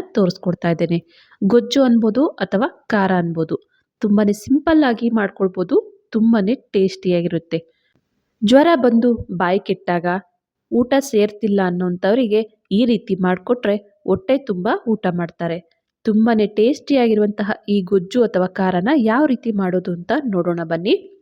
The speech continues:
ಈ ಖಾರ ಅಥವಾ ಗೊಜ್ಜು ಮಾಡ್ಲಿಕ್ಕೆ ನಾನಿಲ್ಲಿ ಎರಡು ಚೆನ್ನಾಗಿ ಹಣ್ಣಾಗಿರುವಂತಹ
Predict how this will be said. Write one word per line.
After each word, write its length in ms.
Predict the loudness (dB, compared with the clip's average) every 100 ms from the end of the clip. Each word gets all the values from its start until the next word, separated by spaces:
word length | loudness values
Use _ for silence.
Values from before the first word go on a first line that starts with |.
| _ _ _ _ _ _
ಈ 100 | -4 -2
ಖಾರ 260 | 0 2 2
ಅಥವಾ 280 | 0 0 -2 0
ಗೊಜ್ಜು 240 | -4 -2 -2
ಮಾಡ್ಲಿಕ್ಕೆ 460 | -2 -2 -4 -4
ನಾನಿಲ್ಲಿ 520 | -2 0 0 0 0 -2 -6 _ _
ಎರಡು 320 | 0 2 2 0 -4
ಚೆನ್ನಾಗಿ 440 | -4 0 0 0
ಹಣ್ಣಾಗಿರುವಂತಹ 880 | -4 -2 0 2 2 0 -2 -2 -4